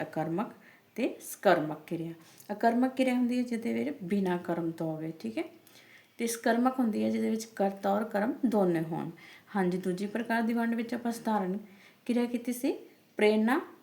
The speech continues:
ਤੱਕ ਕਿਰਿਆ ਕੀਤੀ ਸੀ ਤੇ ਦੋਹਰੀ ਪ੍ਰੇਰਨਾ ਅਤੇ ਕਿਰਿਆ ਕੀਤੀ ਸੀ।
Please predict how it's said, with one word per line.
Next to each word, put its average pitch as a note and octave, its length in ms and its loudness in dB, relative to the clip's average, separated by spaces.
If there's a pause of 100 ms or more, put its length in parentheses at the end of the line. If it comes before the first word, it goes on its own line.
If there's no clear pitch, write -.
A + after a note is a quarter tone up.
(140)
ਤੱਕ D4 260 -2
ਕਿਰਿਆ F#3+ 220 2
ਕੀਤੀ E3 260 -4
ਸੀ E3 200 -6
ਤੇ G#3+ 160 -4
ਦੋਹਰੀ F#3+ 360 0
ਪ੍ਰੇਰਨਾ F3+ 420 -2
ਅਤੇ - 360 -8
ਕਿਰਿਆ F#3 240 0
ਕੀਤੀ - 300 -10
ਸੀ। - 260 -8